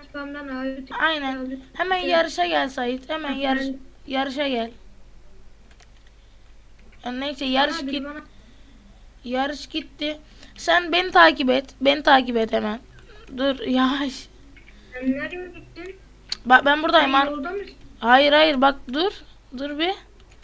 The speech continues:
Speaker 2: Bak ben buyum.
Speaker 1: Ha, tamam, gördüm, gördüm.
Speaker 2: Gel. Nereye gidiyorsun?
Speaker 1: Ne yaptın? Buradayım, dibindeyim.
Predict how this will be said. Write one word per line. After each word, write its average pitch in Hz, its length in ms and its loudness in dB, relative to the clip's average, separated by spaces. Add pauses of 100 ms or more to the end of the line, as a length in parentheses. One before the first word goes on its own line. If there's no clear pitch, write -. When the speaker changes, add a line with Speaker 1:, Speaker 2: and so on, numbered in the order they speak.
(640)
Speaker 2:
Bak 240 220 -4
ben 262 200 2
buyum. 311 340 0
Speaker 1:
Ha, 294 120 -8
tamam, 302 200 -10
gördüm, 285 320 -6
gördüm. 269 360 -8 (380)
Speaker 2:
Gel. 294 260 -2 (2000)
Nereye 277 400 -2
gidiyorsun? 254 440 -4 (480)
Speaker 1:
Ne 262 60 -10
yaptın? 302 340 -14 (720)
Buradayım, 320 380 -8 (200)
dibindeyim. 277 480 -10